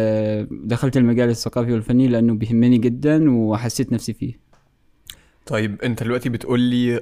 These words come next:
Speaker 2: آه، إنك بتشتغل في المجال بتاع ال، آم،
Speaker 1: مم.
Speaker 2: ال، ال، ال، الفن،
Speaker 1: مم.
Speaker 2: بس مش، آه، مش كفنان، إنما أنت
Speaker 1: مم.
Speaker 2: بتعمل فيه. دي، دي، لا، مش فاهمها بالظبط. قول لي، احكي لي
Speaker 1: آه.
Speaker 2: عنها.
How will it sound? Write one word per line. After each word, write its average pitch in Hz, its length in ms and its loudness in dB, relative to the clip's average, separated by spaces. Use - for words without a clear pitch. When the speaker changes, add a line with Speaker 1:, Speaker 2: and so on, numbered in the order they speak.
Speaker 2:
آه، 104 480 -2
إنك 110 160 -4
بتشتغل 120 440 -2
في - 80 -10
المجال 117 440 0
بتاع 110 320 -4
ال، 107 220 -4
آم، 110 600 -6
Speaker 1:
مم. 131 140 -4
Speaker 2:
ال، 104 320 -4
ال، 107 480 -4
ال، 110 320 -8
الفن، 139 500 0
Speaker 1:
مم. 127 240 4
Speaker 2:
بس - 360 -2
مش، - 640 -2
آه، 107 380 2
مش 104 180 -4
كفنان، 120 480 0
إنما 104 480 -6
أنت 123 180 8
Speaker 1:
مم. - 60 -4
Speaker 2:
بتعمل 123 380 2
فيه. - 280 -14
دي، 117 540 -2
دي، 120 360 -2
لا، 110 200 -6
مش 110 120 -10
فاهمها 104 300 -6
بالظبط. - 460 -16
قول 127 140 2
لي، 107 180 -2
احكي 123 200 -2
لي 120 80 2
Speaker 1:
آه. - 20 0
Speaker 2:
عنها. 107 240 -6